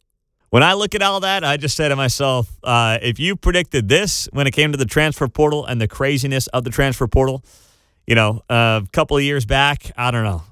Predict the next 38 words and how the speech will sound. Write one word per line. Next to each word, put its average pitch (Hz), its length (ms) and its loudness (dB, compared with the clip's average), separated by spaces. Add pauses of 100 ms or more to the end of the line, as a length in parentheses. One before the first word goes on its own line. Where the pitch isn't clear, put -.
(140)
I'm 143 200 4
not 160 140 2
sure 160 180 -2
I 147 60 2
would 139 140 -2
have 117 80 -2
saw 127 200 0
this 120 200 -2
coming. 95 340 -4
But, 127 140 0
of 113 60 -4
course, 165 340 0 (300)
he 113 140 -2
knew 143 200 2
Shane 156 320 -2
Beamer. 135 400 2
Shane 135 260 -2
Beamer 135 260 -2
was 113 140 0
on 117 140 0
the 120 60 -4
staff 127 380 0
under 107 160 -2
Lincoln 101 280 -4
Riley. 143 500 2 (320)
Beamer 127 300 0
gets 110 180 -2
the 110 80 -4
job 107 240 0
at 95 60 -12
South 104 280 -2
Carolina. 120 520 0
Spencer 95 340 0
Rattler 135 340 0
goes 127 200 0
to 104 60 -6
South 120 260 -2
Carolina. 117 460 0